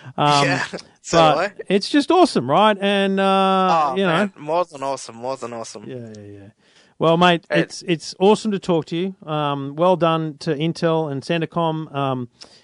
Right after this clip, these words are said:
Speaker 1: and, and the guys, James and, and Tom, that went up there and, uh, <laughs> and had the fun to, to make the, the kind of prank happen. And, uh,
Speaker 2: Yeah,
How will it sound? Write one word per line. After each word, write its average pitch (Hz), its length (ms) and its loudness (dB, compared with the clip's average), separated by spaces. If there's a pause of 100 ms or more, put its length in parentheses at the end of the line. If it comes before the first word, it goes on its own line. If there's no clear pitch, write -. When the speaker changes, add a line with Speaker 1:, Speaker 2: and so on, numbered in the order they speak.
(160)
Speaker 1:
and, 139 240 -8
and 139 100 -4
the 139 60 -4
guys, 143 380 0
James 147 420 -2
and, 135 180 -8
and 139 120 -6
Tom, 147 220 -4
that 139 80 -6
went 143 180 -4
up 139 100 -6
there 139 240 -2
and, 131 180 -4
uh, 127 260 -4
<laughs> - 20 -18
and 143 200 -6
had 143 200 -4
the 147 80 -2
fun 160 360 -2
to, 147 220 -4 (360)
to 160 140 2
make 156 260 0
the, 139 140 2
the 147 200 -6
kind 170 160 2
of 143 80 -6
prank 196 340 2
happen. 170 400 -2
And, 151 380 -2
uh, 147 240 4
Speaker 2:
Yeah, 165 580 0